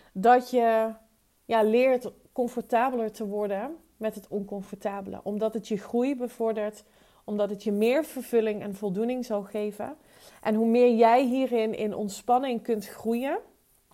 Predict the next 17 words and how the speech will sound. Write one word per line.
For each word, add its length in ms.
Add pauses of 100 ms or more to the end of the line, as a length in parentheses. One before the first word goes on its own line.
(480)
Dus 180
in 140
ontspanning 600
bedoel 220
ik 320 (340)
situaties 840
en 80
omstandigheden 1000 (400)
die 120
gaan 240
ontstaan 560
waar 120
jij 180
geen 420 (480)
invloed 460
op 160
hebt. 560